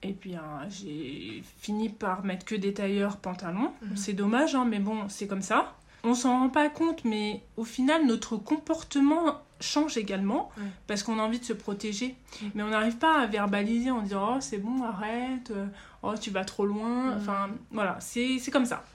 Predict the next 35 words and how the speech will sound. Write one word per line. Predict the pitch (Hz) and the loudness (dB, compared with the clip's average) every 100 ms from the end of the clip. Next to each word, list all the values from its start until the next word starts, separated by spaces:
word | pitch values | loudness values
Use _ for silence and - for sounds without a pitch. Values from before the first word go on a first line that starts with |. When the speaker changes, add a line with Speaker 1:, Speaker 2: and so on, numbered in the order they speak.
| - | -4
Speaker 2:
Parfois, | 214 190 240 | 0 6 6
on | |
peut | 208 | 6
être | 190 196 | 4 2
un | |
peu | 185 208 208 | 4 4 4
pris | - - | 2 2
de | 202 | 4
court, | 190 247 - | 4 4 2
c'est-à-dire | 196 190 - | 0 0 -2
qu'on, | 196 | -2
on | 185 | 0
Speaker 1:
Exactement. | 180 - 233 196 196 | -2 -2 0 6 8
Speaker 2:
arrive | 208 | 10
au | 208 | 8
bureau | 208 208 | 10 10
le | 208 | 10
matin, | 196 185 220 247 254 220 | 8 8 10 10 10 8
on, | 190 190 | 4 4
ou | 196 | 6
alors | 190 | 6
on | 196 196 | 4 4
est | |
en | 190 | 2
pleine | 196 196 | 2 4
réunion, | 190 185 214 254 | 4 4 6 8
et | 240 | 8
Speaker 1:
En | |
Speaker 2:
puis | 233 | 6
on | 277 | 6
se | |
Speaker 1:
pleine | 269 269 247 | 6 4 6
réunion, | 233 240 254 247 - | 6 6 6 2 2
exactement. | 202 185 254 269 - 180 180 | 0 2 0 0 -6 -8 -10
Speaker 2:
Ouais. | 202 | -8